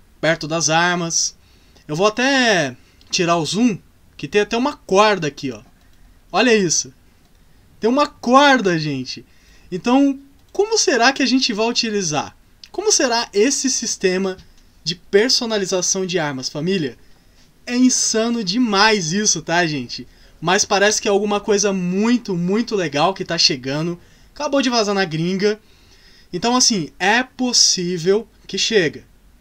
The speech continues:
Ah, é certeza, Zica? Família, certeza, quando é vazamento, a gente não dá. Mas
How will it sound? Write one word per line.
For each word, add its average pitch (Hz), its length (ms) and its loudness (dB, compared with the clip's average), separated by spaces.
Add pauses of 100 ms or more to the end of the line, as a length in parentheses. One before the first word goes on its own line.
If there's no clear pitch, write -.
Ah, 269 220 4
é 254 60 2
certeza, 226 580 0
Zica? 190 420 -4 (680)
Família, 247 460 4
certeza, 208 720 0 (260)
quando 170 200 -6
é - 20 -2
vazamento, 165 800 -4 (640)
a 156 120 -4
gente 175 280 -4
não 190 160 -4
dá. 165 240 0 (640)
Mas 240 920 0